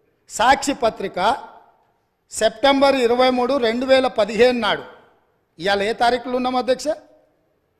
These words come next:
ఫిబ్రవరి ప-, పదిహేడు, రెండు వేల ఇరవై నాలుగులో ఉన్నాం అధ్యక్ష.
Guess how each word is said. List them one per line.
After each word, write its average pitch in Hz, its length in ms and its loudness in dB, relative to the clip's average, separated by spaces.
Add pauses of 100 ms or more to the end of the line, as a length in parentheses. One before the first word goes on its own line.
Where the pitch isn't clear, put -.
ఫిబ్రవరి 240 640 6 (600)
ప-, - 380 -2
పదిహేడు, 233 640 4 (480)
రెండు 247 300 2
వేల 240 220 4
ఇరవై 226 420 0
నాలుగులో 208 440 -2
ఉన్నాం 180 180 -4
అధ్యక్ష. 143 280 -10